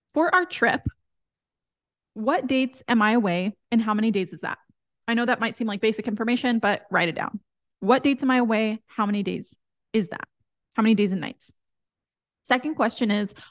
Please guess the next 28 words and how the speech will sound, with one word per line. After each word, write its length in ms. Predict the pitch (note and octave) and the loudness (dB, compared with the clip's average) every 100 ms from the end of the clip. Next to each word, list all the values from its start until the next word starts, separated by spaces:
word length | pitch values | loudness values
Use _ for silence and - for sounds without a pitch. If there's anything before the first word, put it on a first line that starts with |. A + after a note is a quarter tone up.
| _ | _
what 240 | A3+ B3 | 2 4
is 160 | E4+ G4 | 4 0
my 140 | G4 | -4
schedule 720 | F4 - - G3 C4 D4+ E4+ F4+ | -6 -4 -4 0 2 2 0 -4
while 440 | G#3 G3+ G3 G3 - | -2 2 4 2 0
I'm 260 | G#3 G3 F#3 | -2 -2 -2
there? 340 | - - G#3+ _ _ _ _ _ _ _ _ - | -4 -6 -12 _ _ _ _ _ _ _ _ -4
Write 220 | - B3+ | 0 2
out 260 | C#4+ C#4 - | 4 2 0
your 120 | B3+ A#3+ | -4 -2
schedule 640 | - F#3+ A3+ A#3 C#4+ - _ _ _ - | 0 0 2 2 2 -4 _ _ _ -2
and 120 | A#3+ - | 0 2
also 360 | A3+ - C#4+ | 2 4 2
answer 300 | C4+ A3+ A#3 | 2 0 -2
the 80 | A#3+ | -4
question, 460 | A#3 G#3+ - A3+ G#3+ | -4 -6 -4 -4 -4
when 520 | - F#3+ G3+ G#3 B3+ | -6 -2 0 2 2
is 200 | C#4 A#3+ | 2 -2
my 160 | G#3+ F#3 | -2 -6
free 300 | - G3+ F#3 | -6 -4 -4
time? 420 | - - - G#3+ _ _ _ _ _ - | -4 -6 -6 -10 _ _ _ _ _ -12
Okay. 340 | - G3 G3+ B3 - - | -4 -2 -2 -6 -12 -10
So 120 | - A#3+ | 0 4
maybe 220 | B3 D#4 | 4 4
you're 100 | F4 | 0
going 340 | B3 A3+ A3+ | 0 0 0
away 460 | - G#3+ G3 G3 G3+ | 0 0 0 0 -2
for 340 | - G3+ G3+ | -2 0 0